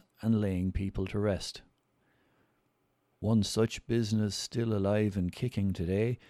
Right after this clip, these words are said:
is Carney's of Fenagh. The business has been there for more than two hundred years, but Tom Carney bought it fifty years ago,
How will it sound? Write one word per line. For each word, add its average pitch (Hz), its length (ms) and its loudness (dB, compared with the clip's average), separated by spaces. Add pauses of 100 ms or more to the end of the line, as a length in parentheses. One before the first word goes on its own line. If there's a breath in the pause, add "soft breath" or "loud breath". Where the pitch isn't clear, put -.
(220 loud breath)
is 139 180 -2
Carney's 95 560 2
of 98 100 -4
Fenagh. 90 440 -2 (1120 soft breath)
The 104 80 -6
business 131 540 2
has 107 180 -2
been 101 240 2
there 92 240 2
for 98 180 -4
more 95 280 0
than 90 160 0
two 135 240 0
hundred 107 340 2
years, 82 480 -4 (560 soft breath)
but - 160 -6
Tom 147 300 2
Carney 101 420 0
bought 104 320 0
it 113 120 -2
fifty 107 380 -4
years 113 400 0
ago, 71 360 -6